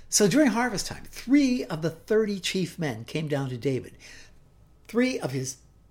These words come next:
senior officers, at the cave of Adullam, while a band of Philistines was encamped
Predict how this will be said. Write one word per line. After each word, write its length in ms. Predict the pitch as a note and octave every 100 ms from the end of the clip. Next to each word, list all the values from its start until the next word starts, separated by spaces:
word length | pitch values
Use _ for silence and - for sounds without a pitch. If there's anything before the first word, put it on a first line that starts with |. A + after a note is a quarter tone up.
| - _ -
senior 480 | - B3+ A#3+ A3
officers, 720 | - D3 - A#2 - - - - _ _ - - - -
at 60 |
the 60 | -
cave 320 | - D#3 D3+
of 120 | C#3+
Adullam, 400 | C3 E3+ C#3+ E2
while 160 | A#2+ A2+
a 40 |
band 280 | A#2 C#3+ D3
of 80 | C3+
Philistines 580 | A3+ A3 - A#2+ B2 B2
was 120 | A#2+
encamped 420 | A#2 A#2+ G#2 -